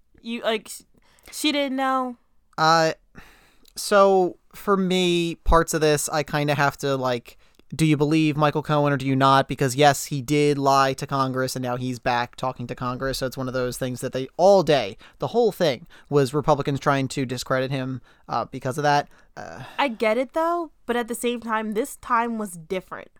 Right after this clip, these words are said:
Speaker 2: Yeah.
Speaker 1: than last time. And he even said that. He said, "At that time, I was working for Trump and I was doing my job, which was to protect Trump." And he's like, "I'm here now and I'm not protecting him anymore."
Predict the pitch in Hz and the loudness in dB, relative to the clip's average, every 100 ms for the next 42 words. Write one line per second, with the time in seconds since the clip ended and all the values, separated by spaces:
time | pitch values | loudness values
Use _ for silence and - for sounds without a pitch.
0 | - 247 160 185 170 - 160 135 208 233 | -2 0 2 0 -2 -4 -8 -6 -6 -4
1 | 226 233 233 - 208 190 160 190 196 196 | -4 -4 -4 -2 -4 -4 -8 -8 -6 -6
2 | 185 - - _ _ 208 208 220 220 - | -6 -10 -20 _ _ -2 0 0 -2 2
3 | 220 214 - 196 196 196 202 185 196 196 | 2 2 -2 -2 -2 -6 -8 -4 -4 -4
4 | 190 - 196 190 - 202 190 175 190 185 | -12 -8 -4 -4 -4 -6 -6 -4 -6 -6
5 | 170 202 196 190 180 165 202 180 170 170 | -8 -8 -6 -6 -8 -6 0 2 2 -2
6 | 180 - 175 - 180 185 - 196 185 - | -8 -8 -10 -10 -14 -16 -12 -10 -10 -12
7 | - - 180 127 _ _ _ _ 202 196 | -16 -2 -2 -2 _ _ _ _ -6 -4
8 | 202 196 190 185 190 185 208 196 190 185 | -2 -4 -2 -2 -4 -6 -6 -6 -2 -2
9 | 180 180 180 180 160 - 185 208 214 202 | -2 -4 -4 -4 -4 -6 -10 -10 -8 -10
10 | 175 170 165 160 135 | -12 -12 -12 -14 -14